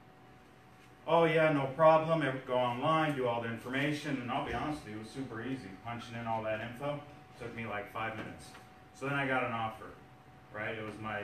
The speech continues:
property on Copper Bay. I had it listed at the time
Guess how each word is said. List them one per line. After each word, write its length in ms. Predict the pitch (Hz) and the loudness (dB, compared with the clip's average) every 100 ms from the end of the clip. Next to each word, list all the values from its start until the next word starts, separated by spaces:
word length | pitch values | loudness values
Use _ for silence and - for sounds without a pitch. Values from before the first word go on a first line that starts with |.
| 101 | -2
property 420 | 117 120 123 117 | 0 0 -2 -4
on 120 | 110 110 | -6 -6
Copper 240 | 110 107 104 | -4 -4 -6
Bay. 240 | 101 98 - - - - | -6 -8 -10 -16 -20 -6
I 60 | 113 | 0
had 240 | 139 143 | 2 2
it 100 | 147 | 0
listed 380 | 135 135 - 135 | -2 -4 -4 0
at 160 | 127 123 | 0 -2
the 60 | 120 | -6
time 460 | 127 123 123 123 | -4 -2 -4 -6